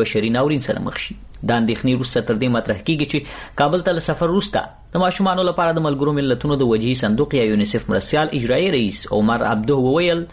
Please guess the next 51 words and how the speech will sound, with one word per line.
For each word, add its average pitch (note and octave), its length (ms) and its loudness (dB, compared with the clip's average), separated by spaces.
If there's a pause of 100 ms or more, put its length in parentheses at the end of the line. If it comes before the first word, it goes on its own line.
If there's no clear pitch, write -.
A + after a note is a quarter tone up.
(260)
د D3 140 0
افغانستان E3+ 460 0
روغتیایي G3 360 0
سیستم G2 320 -4
تل A#2 400 -2
منځه A2+ 260 0
تلو C3+ 220 2
په F#2+ 80 -4
حال F#2+ 180 -4
کې G#2+ 60 0
دی. D2+ 120 -2 (280)
د B2+ 100 0
سازمان D3+ 380 0
د - 80 -8
خپل E3 200 0 (220)
مرستیال E3 440 0
اجرایي C#3+ 380 0
رئیس C#3+ 140 -4
له C#3 160 -2
قوله D3+ 220 0
په C3 100 4
یوه B2 160 0
خبر A#2 220 -2
پاڼه B2+ 200 -2
کې C#3 40 -4 (100)
لیکلي، E3 320 -2 (360)
که F#3 80 0
له F#3+ 140 0
افغانستان F3+ 440 -2
سره E3 180 -2
په - 100 -14
خپل D#3+ 220 2
وخت - 200 -2
بشري C3 300 0
مرستې A#2 240 0
ونه A2 320 0
شي، B2+ 140 -2 (340)
دا C3+ 160 4
هیواد D3 340 2
به E3 160 2
له B2 80 2
یو A2 180 2
ستر D#3 300 0
ناورین A#2 340 2
سره G2 220 -4
مخ G#2 160 -4
شي. A#2 100 -6 (240)
خبر D#3 240 2
پاڼه G3 240 0
کې F#3 80 0
دا F#3+ 80 0